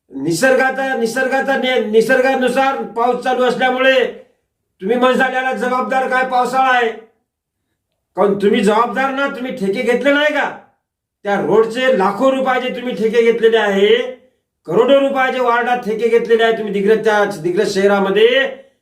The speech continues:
नगर परिषदच्या मार्फत, आणि ते रस्त्यामध्ये खड्डे झालेत.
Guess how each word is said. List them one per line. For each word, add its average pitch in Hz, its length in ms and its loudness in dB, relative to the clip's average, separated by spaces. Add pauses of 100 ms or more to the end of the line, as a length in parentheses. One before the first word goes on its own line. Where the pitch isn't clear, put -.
नगर 196 300 0
परिषदच्या 214 440 0
मार्फत, 247 600 0 (800)
आणि 202 240 -4
ते 226 80 6
रस्त्यामध्ये 254 640 -2
खड्डे 262 260 2
झालेत. 285 240 0